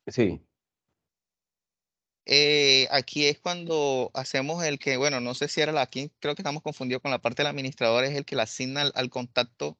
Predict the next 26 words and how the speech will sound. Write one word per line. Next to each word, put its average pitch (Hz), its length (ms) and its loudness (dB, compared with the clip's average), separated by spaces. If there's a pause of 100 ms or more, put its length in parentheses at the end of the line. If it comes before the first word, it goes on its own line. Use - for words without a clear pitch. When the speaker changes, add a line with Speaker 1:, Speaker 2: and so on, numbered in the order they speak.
Speaker 2:
la 120 200 -4
información 123 760 -4 (720)
de 120 460 2
lo 113 100 2
Speaker 1:
Pues, 92 140 0
Speaker 2:
que - 40 -20
cuando 117 240 -2
Speaker 1:
eh, 113 60 2
Speaker 2:
llegue 113 280 4
la, 131 240 -2
la, 110 400 -4
la 110 80 -6
solicitud 113 520 -6
por 131 160 -2
allá 113 160 2
por 127 120 -4
el 120 100 -2
externo. 104 520 -2 (440)
Speaker 1:
Cuando 117 440 4
un 117 180 0
man 143 560 -2 (140)
pide 147 240 4
una 139 160 4
solicitud 107 560 0
de 123 100 4
afiliación, 156 1300 0